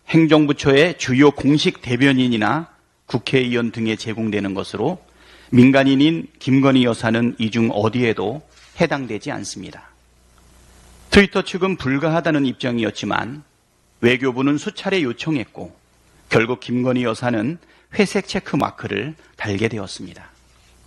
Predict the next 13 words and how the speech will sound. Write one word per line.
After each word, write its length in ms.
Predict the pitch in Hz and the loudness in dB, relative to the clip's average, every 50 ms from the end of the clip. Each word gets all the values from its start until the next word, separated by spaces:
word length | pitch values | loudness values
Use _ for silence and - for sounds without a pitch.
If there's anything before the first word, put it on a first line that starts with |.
| _ _ _ _ _ _ _ _ _ - - - - - - - | _ _ _ _ _ _ _ _ _ -20 -20 -20 -20 -20 -8 2
한심하고 760 | - 185 196 180 - 208 196 180 165 - 110 107 113 147 170 165 _ _ _ _ _ _ _ _ _ | 2 4 4 2 0 -2 0 0 0 0 -2 -4 -4 -6 -8 -12 _ _ _ _ _ _ _ _ _
참담하고 800 | - - - 185 180 170 156 139 135 110 - - - - - 160 - _ _ _ _ _ _ _ _ _ - | -6 -2 -2 0 0 0 -2 -4 -6 -8 -8 -8 -10 -10 -10 -12 -16 _ _ _ _ _ _ _ _ _ 0
충격적입니다. 840 | - - 180 165 165 - - - 104 110 98 90 90 - - - _ _ _ _ _ _ _ _ _ _ _ _ _ _ _ _ _ _ _ _ _ _ - - - - | 2 4 4 4 2 0 -4 -10 -12 -12 -14 -16 -18 -20 -20 -20 _ _ _ _ _ _ _ _ _ _ _ _ _ _ _ _ _ _ _ _ _ _ -20 -20 -6 2
김건희 380 | - 135 147 151 165 175 180 | 4 6 6 6 4 4 4
여사는 420 | 180 170 160 180 180 185 196 202 160 | 2 2 2 2 0 0 0 0 -2
대통령도 840 | 147 135 123 - 175 185 185 170 151 135 117 104 101 101 95 95 _ _ _ - | -2 -4 -4 -2 -2 0 0 0 0 -2 -2 -4 -8 -10 -10 -14 _ _ _ -2
공무원도 580 | - 123 131 131 135 135 123 123 120 120 123 | 2 4 4 6 6 4 4 2 2 2 2
아닌 460 | 107 101 104 107 107 110 147 170 170 - _ _ - | 2 2 -2 -4 -4 -4 -4 -6 -8 -12 _ _ -8
민간인 600 | - 110 117 113 110 110 104 110 120 143 156 165 | -6 -4 -2 -2 -2 -2 -2 -2 -2 -4 -4 -4
신분입니다. 720 | 160 - - 180 160 165 147 120 104 95 95 - - - - - - - - - - - - - - - - - - - - - - - - - | -4 -2 -2 0 0 0 0 0 -2 -4 -6 -10 -14 -16 -20 -20 -20 -20 -20 -20 -20 -20 -20 -20 -20 -20 -20 -20 -20 -20 -20 -20 -20 -20 -20 2
대통령실이 840 | - 139 131 - 165 165 175 175 175 175 160 - 165 185 190 190 156 139 | 4 4 4 4 2 2 2 2 2 2 0 -2 -2 -2 -2 -2 -2 -2
민간인에 540 | 131 139 147 151 156 151 147 143 143 135 117 | 0 2 4 4 4 4 4 2 2 0 -2
불과한 600 | 120 120 107 117 113 107 107 104 117 147 170 | -4 -6 -4 -4 -4 -4 -4 -4 -4 -6 -8